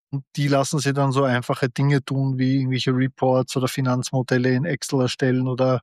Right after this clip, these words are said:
ein I F, I-P-O-Fall berechnen oder diese ganzen Dokumente erstellen für so ein I P O, damit sie quasi Experten, äh,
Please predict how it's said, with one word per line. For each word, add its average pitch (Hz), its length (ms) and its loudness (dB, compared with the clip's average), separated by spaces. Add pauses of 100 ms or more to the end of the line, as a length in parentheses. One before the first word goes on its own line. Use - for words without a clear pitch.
(300)
ein 139 140 -2
I 135 140 2
F, - 220 -8
I-P-O-Fall 139 1000 0 (420)
berechnen 139 800 0
oder 131 340 0
diese 131 300 -4
ganzen 131 500 -4
Dokumente 135 560 -2
erstellen 131 600 0
für - 160 -10
so 131 100 0
ein 131 100 2
I 123 160 2
P - 160 -2
O, 135 220 2 (1200)
damit 147 260 0
sie 151 380 0 (760)
quasi 131 280 0
Experten, 151 1120 -2
äh, 139 60 -4